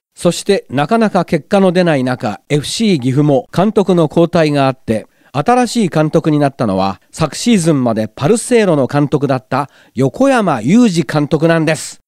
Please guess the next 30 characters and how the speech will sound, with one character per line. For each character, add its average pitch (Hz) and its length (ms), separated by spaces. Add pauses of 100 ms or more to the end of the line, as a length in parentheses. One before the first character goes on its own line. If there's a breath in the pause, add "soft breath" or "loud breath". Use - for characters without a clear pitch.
(100)
あ、 170 160
そ 247 560
う - 20
で 185 140
す - 160
か。 117 400
そ 180 240
う 233 80
い 226 60
う 196 60
対 170 220
戦 160 240
な 147 100
ん 117 60
で 90 100
す 147 120
ね。 233 240 (320 soft breath)
こ - 100
れ 156 80
は 170 260
絶 123 320
対 202 220
に 185 100
負 151 160
け 180 120
ら 175 100
れ 180 100
な 175 140
い 151 60
し、 - 300